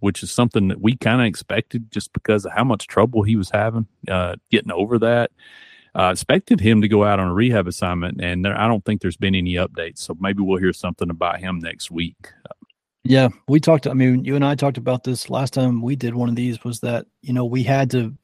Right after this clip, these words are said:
Speaker 2: very quickly hear the news that Kyle Wright was, was out on an assignment, because if he, if he wasn't, then we were just gonna run out of time. He just wasn't gonna have time to build up. And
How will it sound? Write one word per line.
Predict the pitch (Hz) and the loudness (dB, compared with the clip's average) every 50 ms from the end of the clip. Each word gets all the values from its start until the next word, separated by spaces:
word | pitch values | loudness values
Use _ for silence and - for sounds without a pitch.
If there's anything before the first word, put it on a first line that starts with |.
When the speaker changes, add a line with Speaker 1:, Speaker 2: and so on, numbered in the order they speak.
| _ | _
Speaker 2:
very | 131 123 131 135 135 135 131 | -4 0 0 2 2 2 0
quickly | 131 - 147 135 - - 123 117 | 0 0 -2 -2 0 -2 -4 -2
hear | 110 127 135 135 | 0 0 0 0
the | 123 120 | 0 2
news | 120 123 127 127 117 110 | 2 2 2 2 0 -2
that | - - - | -6 -8 -2
Kyle | - 123 117 117 | 0 0 2 2
Wright | 117 117 120 117 - - | 2 0 0 -2 -2 -4
was, | - 120 117 117 113 113 113 - - - - _ _ _ _ _ _ _ _ _ _ _ _ - | -6 -6 -6 -6 -8 -10 -12 -14 -14 -16 -18 _ _ _ _ _ _ _ _ _ _ _ _ -4
was | 117 117 117 110 87 | 0 0 0 2 2
out | 95 127 127 123 | 4 4 6 6
on | 120 117 120 117 110 - - - | 4 4 2 0 -2 -6 -8 -6
an | 113 117 | -6 -6
assignment, | 113 - - 120 117 117 113 - - _ | -4 -4 -4 -2 -2 -2 -4 -4 -6 _
because | - - 120 - 120 113 110 | -12 -12 -8 -6 -8 -6 -6
if | 117 107 | -6 -4
he, | 120 120 113 - - | -4 -4 -4 -4 -8
if | 113 - | -8 -6
he | - 110 110 | -4 -4 -4
wasn't, | 113 113 127 143 135 117 123 104 - - _ | 0 4 4 4 4 4 0 -2 -2 -6 _
then | - 104 107 110 110 107 107 107 104 _ _ _ _ _ _ _ _ _ _ _ _ _ _ _ _ - - - | -6 -4 -4 -2 -2 -2 -2 -4 -6 _ _ _ _ _ _ _ _ _ _ _ _ _ _ _ _ -20 -8 0
we | 127 131 127 | 2 4 4
were | 123 | 4
just | 120 120 117 | 2 0 0
gonna | - 135 123 123 | 2 4 6 6
run | 127 131 127 | 6 6 6
out | 120 110 | 4 2
of | 104 | 0
time. | - - 123 113 98 98 - - _ | -2 -4 -4 -2 -2 -4 -6 -8 _
He | _ 117 | _ -8
just | 110 117 113 - - | -6 -6 -8 -6 -6
wasn't | 123 120 117 98 | -6 -6 -4 -4
gonna | 110 117 | -4 -2
have | 120 117 113 | -2 -4 -2
time | - 127 117 113 | -2 0 2 2
to | 113 107 | 0 0
build | 113 - 113 113 113 117 | -4 -6 -6 -4 -4 -2
up. | 117 120 117 - _ 95 | -2 -4 -4 -6 _ -10
And | 90 117 120 | -10 -10 -10